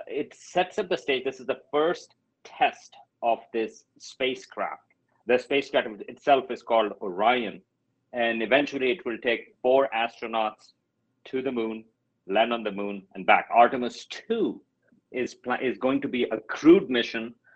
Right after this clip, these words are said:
uh, which is going to be, uh, in twenty twenty-four, and it will orbit the moon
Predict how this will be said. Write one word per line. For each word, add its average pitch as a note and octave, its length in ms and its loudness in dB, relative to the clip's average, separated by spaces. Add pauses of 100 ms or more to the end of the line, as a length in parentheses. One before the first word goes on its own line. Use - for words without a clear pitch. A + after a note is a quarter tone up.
(220)
uh, A2 80 2
which A2 160 -2
is A2 100 -2
going A#2 220 -4
to A#2+ 80 -4
be, A2 460 0
uh, G#2 380 4
in G#2 160 -8
twenty A#2+ 300 -2
twenty-four, A2 800 2 (260)
and A2+ 120 0
it G2+ 160 -2
will A2+ 180 0
orbit B2 380 6
the B2+ 40 -4
moon C3+ 380 -2